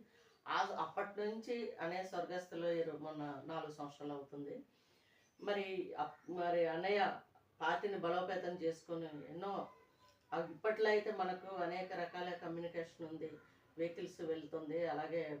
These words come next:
ఫోన్ కమ్యూనికేషన్ ఇవన్నీ ఉంది. అప్పుడు కాలినడకలో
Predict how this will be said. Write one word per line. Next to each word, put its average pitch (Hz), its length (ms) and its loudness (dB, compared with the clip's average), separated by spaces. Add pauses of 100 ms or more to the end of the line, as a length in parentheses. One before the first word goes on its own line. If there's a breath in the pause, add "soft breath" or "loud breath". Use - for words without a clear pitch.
(140)
ఫోన్ 170 180 2
కమ్యూనికేషన్ 160 720 -6
ఇవన్నీ 151 300 -4
ఉంది. 143 340 -6
అప్పుడు 156 240 -6
కాలినడకలో 170 840 0